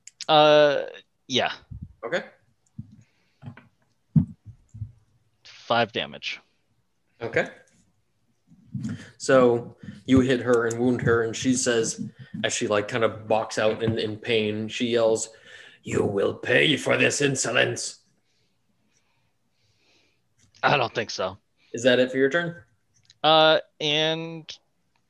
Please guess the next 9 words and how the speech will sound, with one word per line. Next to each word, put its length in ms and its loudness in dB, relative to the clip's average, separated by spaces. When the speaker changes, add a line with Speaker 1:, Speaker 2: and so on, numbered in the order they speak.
Speaker 1:
Jarzak's 600 -6
gonna 240 -2
move 800 -8
behind 460 2
the 80 2
rest 220 2
of 80 -2
the 100 -2
group. 320 -8